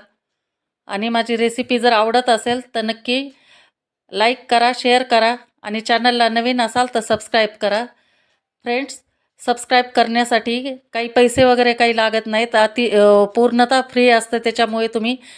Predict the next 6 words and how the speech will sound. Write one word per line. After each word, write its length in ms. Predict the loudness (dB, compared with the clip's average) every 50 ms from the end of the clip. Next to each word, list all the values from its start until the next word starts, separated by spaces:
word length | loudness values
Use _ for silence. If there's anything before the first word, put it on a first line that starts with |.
| -20 _ _ _ -6
सबस्क्राईब 420 | -6 -6 -6 -4 0 0 0 0 0
करायला 400 | 0 0 2 2 4 2 2 0
विसरू 320 | -2 -4 -6 -4 -4 -4
नका. 340 | -2 -4 -4 -4 -4 -6 -6 -8 _ _ _ _ _ _ _ _ _ _ _ -6
Thank 300 | -6 -6 -4 -2 -2 -2
you. 120 | -2 -4